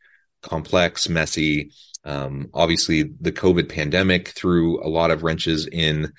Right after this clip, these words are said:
the works for a lot of organizations, for a lot of teams, for a lot of work design. Um, but there,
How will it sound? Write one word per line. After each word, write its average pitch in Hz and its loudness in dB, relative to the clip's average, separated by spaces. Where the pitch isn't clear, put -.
the 85 0
works 90 2
for 80 0
a 78 4
lot 82 4
of 82 0
organizations, 78 -2
for 76 -2
a 73 2
lot 76 2
of 73 -4
teams, 73 -4
for 73 -2
a 76 0
lot 80 4
of 73 -2
work 76 0
design. 71 -2
Um, 65 -6
but 78 2
there, 71 0